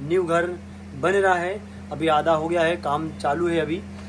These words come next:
तो बहुत जल्द बनने वाला है और हम बहुत जल्द वहाँ पर शिफ्ट होने वाले हैं। फिर आपको नए घर का भी वीडियोज़ वगैरह बहुत अच्छे तरीके से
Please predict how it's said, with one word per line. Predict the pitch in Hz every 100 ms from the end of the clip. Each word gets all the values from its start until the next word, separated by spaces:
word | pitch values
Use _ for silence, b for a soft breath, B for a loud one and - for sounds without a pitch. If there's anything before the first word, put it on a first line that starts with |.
| B B -
तो |
बहुत | 156 151 180
जल्द | 196 202
बनने | 180 185 190
वाला | 185
है | 185
और | 180
हम | 185
बहुत | 151 175
जल्द | 170 175
वहाँ | 170 156
पर | 165 160
शिफ्ट | - 220 208
होने | 190 180
वाले | 175 165 165
हैं। | 196 - - - - -
फिर | 170
आपको | 170 - 175
नए | 160 175
घर | 156 151
का | 160 170
भी | 170
वीडियोज़ | 156 151 160 147
वगैरह | 147 147 135
बहुत | 127 147
अच्छे | 143 -
तरीके | 143 139 135 143
से | 143